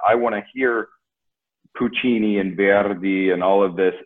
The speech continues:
in a proscenium theater with a traditional set and costume." Well, all of that's out the window right now because it's not even possible. It's not even legal for us to do it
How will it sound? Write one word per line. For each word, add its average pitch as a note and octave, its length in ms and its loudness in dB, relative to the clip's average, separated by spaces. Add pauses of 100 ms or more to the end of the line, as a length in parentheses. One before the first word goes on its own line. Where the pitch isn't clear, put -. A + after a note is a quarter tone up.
(100)
in A#2 180 -2
a A2+ 80 0
proscenium A2 760 -4
theater G2 300 0
with F#2+ 180 -4
a F#2+ 40 -6
traditional G2+ 680 -4
set F#2+ 140 2
and F2+ 140 -8
costume." F2 680 -8 (420)
Well, - 100 -2
all G#3 220 4
of B2 60 0
that's A#2+ 200 2
out G#2+ 140 2
the G2 60 0
window G2+ 300 0
right D2 240 -4
now F#2 100 -4
because A2 180 -2
it's A#2 100 -8
not C3+ 120 2
even F2+ 200 -2
possible. A2+ 460 -6
It's - 100 -10
not C3+ 100 0
even F#2+ 280 -4
legal G#2 420 -6
for F2 120 -4
us E2 80 -8 (100)
to D#2 60 -18
do E2 280 -8
it - 80 -18